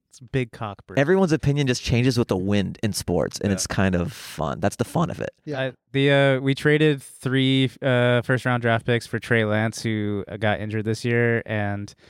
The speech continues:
Speaker 1: that's kinda what you're saying. Like, if Brock Purdy, yeah, he's having, like, he's undefeated still this year, but next year it could easily just, like, change, and I kinda wanna see Trey Lance play, but as of right now, Brock Purdy's winning, so can't really hate,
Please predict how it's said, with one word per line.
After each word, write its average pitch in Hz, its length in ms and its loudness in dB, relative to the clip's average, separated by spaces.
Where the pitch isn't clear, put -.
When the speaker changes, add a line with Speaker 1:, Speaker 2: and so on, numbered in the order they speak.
Speaker 1:
that's 113 140 0
kinda 120 220 2
what 110 160 0
you're 113 100 2
saying. 117 300 2
Like, 107 180 -2
if 110 160 -2
Brock 110 220 0
Purdy, 120 520 2
yeah, 113 220 2
he's 110 160 0
having, 110 240 2
like, 104 220 -2
he's 113 140 -6
undefeated 113 520 -2
still 127 260 2
this 127 180 -2
year, 131 200 2
but 113 240 -2
next 110 260 0
year 120 200 2
it 107 60 -2
could - 200 -6
easily 101 400 0
just, 98 240 -2
like, 95 340 -2
change, 101 680 -2
and 95 480 -4
I 110 340 -4
kinda 127 260 0
wanna 107 280 0
see 117 300 0
Trey 117 220 0
Lance 117 240 0
play, 123 400 -4
but 87 240 -8
as 120 200 0
of 120 80 0
right 113 140 2
now, 123 220 4
Brock 110 200 0
Purdy's 113 240 0
winning, 120 320 0
so 95 340 -2
can't 110 160 0
really 107 180 0
hate, 113 280 2